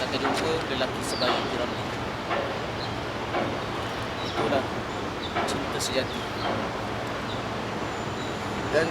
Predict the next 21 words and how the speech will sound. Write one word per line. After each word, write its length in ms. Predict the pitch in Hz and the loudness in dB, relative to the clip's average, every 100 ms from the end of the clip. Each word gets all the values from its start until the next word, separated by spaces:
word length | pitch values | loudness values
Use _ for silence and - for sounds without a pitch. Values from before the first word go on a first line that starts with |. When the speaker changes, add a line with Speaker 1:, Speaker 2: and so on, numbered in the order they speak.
| 160 151 | 4 4
Speaker 2:
dalam 320 | 147 151 151 - - - - - | 6 6 4 2 -2 -2 -2 -2
artikel 720 | 117 127 - - 180 151 147 139 135 131 123 - - - 131 - - - - - - | 0 0 0 2 4 6 6 4 2 0 0 0 -2 -2 0 0 0 0 0 0 0
majalah 400 | - 139 147 147 - - 127 | 0 2 2 2 2 0 0
Pasti 240 | 127 - | 0 0
Filem 380 | 151 - 151 131 143 143 | 0 2 2 2 2 0
yang 80 | |
dipetik 400 | 123 - - - - - | 0 0 0 0 0 0
pada 100 | 127 139 | 4 4
Ogos 240 | - 156 | 4 2
sembilan 240 | - 139 | 2 4
belas 120 | 139 - | 2 2
tiga 80 | 139 | 2
puluh 160 | 139 | 2
tiga, 160 | 131 127 | 2 2
Saloma 460 | - 127 143 151 147 143 | 2 2 4 6 6 6
dalam 160 | 135 131 | 4 2
interview 400 | 135 - 135 - - 120 | 2 0 0 0 0 2
ramahnya 440 | 131 135 143 143 151 | 2 4 2 2 2
pernah 160 | - 131 131 | 2 0 0
mengatakan, 440 | 123 135 135 120 104 - - - - - - - - - - - - - - - - - - - - - - | 0 0 2 2 2 0 0 0 0 0 0 0 0 0 0 0 0 0 -2 0 -2 -2 -2 -2 0 0 0
bahawa 200 | 147 | 2